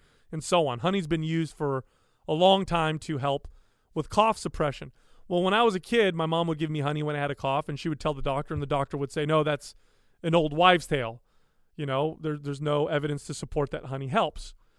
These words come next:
Well, lo and behold, I don't know, ten, fifteen years, l-, you know, ago or ten years ago, studies come out showing that there is a compound in honey that does affect the part of the brain that causes that reflex to cough, and it kinda suppresses it. So it does help with coughing.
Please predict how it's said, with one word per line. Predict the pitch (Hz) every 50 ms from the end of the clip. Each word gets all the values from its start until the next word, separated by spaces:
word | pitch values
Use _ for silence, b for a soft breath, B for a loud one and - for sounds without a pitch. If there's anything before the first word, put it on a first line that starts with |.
| _ _ _ _ _ _ _ _ -
Well, | 180 190 185 170 175 190 - - - - - - _ - _ _ _ _ _ _ -
lo | - 170 190 196 196
and | 185 180
behold, | 165 170 139 175 214 202 180 175 185 190 - - - _ -
I | 302 180
don't | 190 175
know, | 165 165 175
ten, | 170 - - 170 175 170
fifteen | - 190 - - 185 170
years, | 160 160 151 139
l-, | 165 190 -
you | 202 190 - 202 170
know, | 151 143 147
ago | 139 147 143
or | 156 165
ten | 151 - 165 165 175
years | 170 151 131
ago, | 131 131 139 139 139 160 - - _ _ _ _ _ _ _ _ _
studies | - - - 190 190 175 180 160
come | - - 180 170
out | 175 185 190 -
showing | - 180 165 165 170
that | 160 143 -
there | - 165
is | 202 214
a | 202
compound | - - 175 165 165 151 - 160 156 151 156
in | 151 147
honey | 135 143 143 143 151 175 175 _ _ _ _ _ _ _ _ _ -
that | - 165 165
does | 139 170 196 175
affect | 175 156 - - 165 156
the | - 170
part | - - 185 160 151
of |
the | 147
brain | 139 151 147 143 151 151
that | 156 -
causes | - - 156 156 160 156 156 143
that | 151 151 147 151
reflex | 151 156 - - 160 143 131 -
to | - 143
cough, | - - 139 131 147 165 -
and | 160
it | 160 -
kinda | - 151 147 143
suppresses | - - - - 151 143 - - 156 160
it. | 208 214
So | - 262
it | 269 233
does | 330 320 311 226
help | - 190 170 151 151 - - - - - _ _ _ _ _ _
with | - 156 - -
coughing. | - 180 156 143 - - 135 123